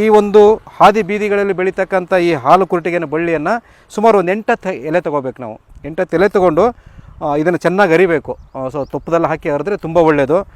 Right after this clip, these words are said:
ಇದನ್ನು ಒಂದು ಗಜ್ಜುಗದ ಗಾತ್ರದಷ್ಟು ಉಂಡೆ ಮಾಡಿಕೊಂಡು ಮಹಿಳೆಯರು ಮುಟ್ಟಾದ ಮೂರರಿಂದ ನಾಲ್ಕು ದಿನ, ಅಂದರೆ ಬೆಳಗ್ಗೆ ಖಾಲಿ ಹೊಟ್ಟೆಯಲ್ಲಿ ಮುಟ್ಟಾದ ಮೂರರಿಂದ ನಾಲ್ಕು ದಿನ ಇದನ್ನು ತಗೊಳ್ತಾ ಹೋದರೆ, ಸುಮಾರು ಒಂದು ಮೂರು ಮುಟ್ಟು ಅಥವಾ ನಾಲ್ಕು ಮುಟ್ಟು ತಗೊಳ್ತಾ ಹೋದರೆ ಏನಾಗ್ತದೆ,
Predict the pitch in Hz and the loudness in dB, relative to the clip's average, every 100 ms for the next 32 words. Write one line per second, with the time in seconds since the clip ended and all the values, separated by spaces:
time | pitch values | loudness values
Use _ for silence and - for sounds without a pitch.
0 | - 180 185 170 123 180 180 247 247 214 | -14 -8 -6 -6 -2 -2 -2 -2 0 0
1 | 190 180 170 165 - 170 139 175 180 180 | 0 -2 -4 -8 -8 -8 -6 -4 -2 -4
2 | 180 127 120 - 151 180 220 214 156 135 | -4 -10 -12 -12 -2 2 4 4 2 -4
3 | - - - - 175 - - 226 226 226 | -12 -20 -20 -8 -6 -2 4 6 6 4
4 | 190 196 196 190 196 185 156 156 151 143 | 2 0 0 -2 -4 0 0 0 -4 -6
5 | 123 156 247 151 156 156 151 151 170 160 | -8 -6 -6 -4 -4 -4 -6 -6 -6 -8
6 | 160 151 226 254 - - - 147 156 - | -6 -4 -6 -6 -14 -20 -12 -8 -4 2
7 | 185 175 165 156 160 160 151 147 147 151 | 4 4 0 -4 -8 -8 -6 -6 -8 -8
8 | 156 139 135 147 175 180 151 143 117 113 | -6 -6 -6 -2 -2 0 -4 -4 -8 -12
9 | _ _ _ _ 190 202 190 160 165 196 | _ _ _ _ -4 -2 -2 -4 0 0
10 | 180 175 - 170 170 156 147 165 160 156 | 0 -6 -4 -4 -4 -4 -4 -4 -8 -12
11 | 156 156 160 156 147 147 143 131 143 | -6 -4 -4 -4 -6 -6 -8 -14 -12